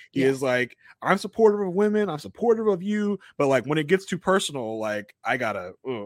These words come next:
Speaker 1: I wasn't, I, I didn't sign up for this. I gotta dip out." But then it just
Speaker 2: Mm-hmm.
Speaker 1: takes it to a whole different level when we start talking about he's getting ready to, uh,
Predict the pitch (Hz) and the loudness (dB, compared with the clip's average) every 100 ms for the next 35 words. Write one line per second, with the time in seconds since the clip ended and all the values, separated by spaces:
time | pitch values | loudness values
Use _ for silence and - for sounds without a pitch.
0 | - 113 127 123 120 117 123 - 151 127 | -4 -2 0 -2 -4 -2 -2 0 0 0
1 | 156 120 156 - 113 110 85 - - - | 0 2 2 0 -8 -8 -10 -12 -16 -20
2 | - 123 127 113 101 98 _ _ _ 120 | -2 0 2 2 0 -4 _ _ _ 0
3 | 151 147 117 104 - _ _ _ _ _ | 2 4 0 -2 -6 _ _ _ _ _
4 | - 208 175 254 190 190 185 190 196 240 | 4 4 6 4 2 -4 0 4 4 4
5 | 262 233 254 233 190 - _ - 196 170 | 2 0 0 4 4 4 _ 2 6 6
6 | 147 - - 220 233 180 190 170 123 123 | 4 -2 0 2 2 2 2 0 -2 -2
7 | 104 98 95 107 120 123 123 113 117 113 | -2 -6 -6 -6 -4 -4 -2 -2 -2 -6
8 | 101 101 95 - _ - 143 131 143 135 | -8 -6 -8 -12 _ -4 -2 0 -2 0
9 | 127 120 113 95 _ _ _ 117 107 | 0 0 -4 -8 _ _ _ -4 -4